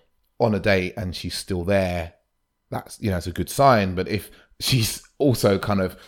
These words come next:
turned her back to you <laughs> and, and looking towards the door, that might not be such a good sign. Take, you know, you're gonna see a multiple of these signs to give you a straight indication that she likes you,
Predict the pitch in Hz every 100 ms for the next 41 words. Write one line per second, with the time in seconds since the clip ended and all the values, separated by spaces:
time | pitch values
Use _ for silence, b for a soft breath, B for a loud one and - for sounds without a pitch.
0 | B 127 113 95 92 113 - - 92 90
1 | 87 98 120 107 - 113 104 113 98 98
2 | 92 165 147 104 95 101 82 87 92 90
3 | - B - - 87 92 98 - 90 85
4 | 85 - 131 - - B B - 123 107
5 | 95 101 110 107 - 117 104 98 98 107
6 | 104 - 101 90 85 87 - 82 78 78
7 | - - - 87 90 85 85 78 _ _
8 | - - 95 85 82 85 85 - 76 -
9 | - 73 76 - -